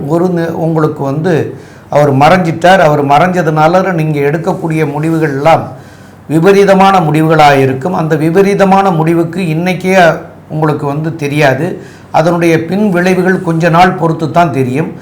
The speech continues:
அப்ப அந்த கொஞ்ச நாள் பொறுத்து அந்த பின் விளைவுகள் வராம இருக்கிறதுக்காக வெளியூர் வெளிநாடு பயணங்கள் செய்ய வேண்டாம், புதிய முயற்சிகள் எதுவும் தொடங்க வேண்டாம். இதையெல்லாம் தவிர்க்கிறது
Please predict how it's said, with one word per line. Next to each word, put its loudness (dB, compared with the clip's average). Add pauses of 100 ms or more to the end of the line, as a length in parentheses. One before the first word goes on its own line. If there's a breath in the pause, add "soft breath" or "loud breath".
(280 loud breath)
அப்ப -4
அந்த 2 (180)
கொஞ்ச 0
நாள் 2
பொறுத்து -2
அந்த 2 (100)
பின் -2
விளைவுகள் 0
வராம 4 (140)
இருக்கிறதுக்காக 0 (520 loud breath)
வெளியூர் 0
வெளிநாடு 2 (100)
பயணங்கள் 0
செய்ய -4 (100)
வேண்டாம், 0
புதிய -2
முயற்சிகள் -6
எதுவும் -6 (460 loud breath)
தொடங்க 2 (120)
வேண்டாம். 2 (420 loud breath)
இதையெல்லாம் 2
தவிர்க்கிறது 0